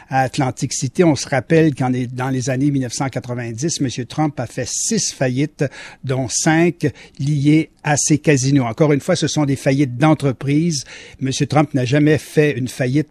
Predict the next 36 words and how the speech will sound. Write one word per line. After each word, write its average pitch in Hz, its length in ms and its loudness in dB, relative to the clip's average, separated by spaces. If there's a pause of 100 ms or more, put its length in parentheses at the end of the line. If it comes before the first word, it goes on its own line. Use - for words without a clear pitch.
personnelle. 127 500 0 (340)
En 131 140 -4
fin 156 160 4
d'après-midi 139 560 2
hier, 147 320 4
Monsieur 135 220 -2
Trump 139 240 -2
a 120 80 -2
te-, 127 220 -4
tenu 139 220 0
une 143 80 0
conférence 135 520 -2
de 123 80 -4
presse. 131 500 -4 (380)
Il 180 200 6
a 143 60 6
qualifié 131 520 0
les 131 180 -2
informations, 123 600 -6 (180)
évidemment, 139 560 2
de 127 100 -4
fake - 420 2
news. 175 320 2 (440)
Il 143 180 2
a 139 80 2
dit, « 175 320 -4
Lorsque 156 460 0
je 139 160 2
vais, 151 400 4
euh, 127 240 0
rendre 147 400 2
public 147 360 -4
mes 135 120 2
déclarations 135 580 0
de 131 60 -4
revenus, 156 460 0